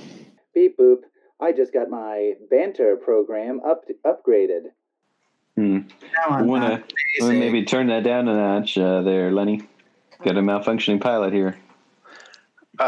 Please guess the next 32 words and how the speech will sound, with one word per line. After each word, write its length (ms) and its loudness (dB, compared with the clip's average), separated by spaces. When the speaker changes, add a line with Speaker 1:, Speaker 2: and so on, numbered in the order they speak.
Speaker 3:
I'll 100 0
say, 220 -2
"Oh, 140 0
uh, 680 0
I, 160 0
yeah, 300 0
I, 240 -2
I 140 -2
can, 260 -8
I 80 0
can 120 -2
help 160 -2
with 120 -10
that." 280 -2
And 40 -14
then 80 -2
I 80 -2
go 240 -2
to, 80 -2
like, 340 -2
even 160 -2
though 100 2
I've 80 -4
never 280 -2
interacted 320 -2
with 100 -18
this 140 -6
robot 260 0
before, 340 -2
go 160 -2
to, 60 -6
like, 140 -2